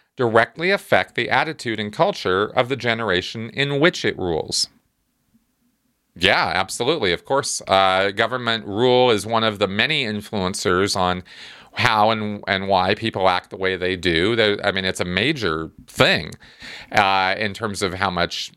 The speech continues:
you know, you're being taxed, what the government is doing in terms of schools, public facilities, hospitals,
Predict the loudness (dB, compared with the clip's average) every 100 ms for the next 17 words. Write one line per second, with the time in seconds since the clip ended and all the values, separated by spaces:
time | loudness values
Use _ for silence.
0 | -12 -4 -2 0 -2 -4 -4 -6 0 0
1 | 0 -2 -8 -4 -4 -2 -2 -2 -2 -6
2 | -6 -10 -6 0 2 2 0 0 -4 -6
3 | -4 -2 -2 -2 -4 -2 -6 0 2 4
4 | 6 4 0 -2 -4 -4 -16 -10 -4 2
5 | 4 4 2 0 -4 -4 0 0 0 -4
6 | 0 2 2 -2